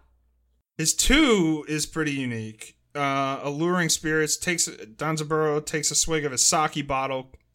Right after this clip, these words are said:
gaining health before hurling it in front of him, dealing damages, dealing damage to enemies in the circle. The bottle of sake applies stacks to enemy gods in the area, slowing, and upon reaching three stacks,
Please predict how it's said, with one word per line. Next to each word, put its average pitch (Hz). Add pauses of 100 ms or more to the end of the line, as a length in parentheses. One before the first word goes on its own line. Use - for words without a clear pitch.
gaining 180
health 151
before 143
hurling 196
it 190
in 156
front 160
of 151
him, 139
dealing 175
damages, 143 (320)
dealing 190
damage 185
to 160
enemies 156
in 135
the 127
circle. 185 (380)
The 143
bottle 190
of 160
sake 160
applies 156
stacks 160
to 160
enemy 160
gods 139
in 147
the 139
area, 131
slowing, 139
and 123
upon 139
reaching 156
three 160
stacks, 120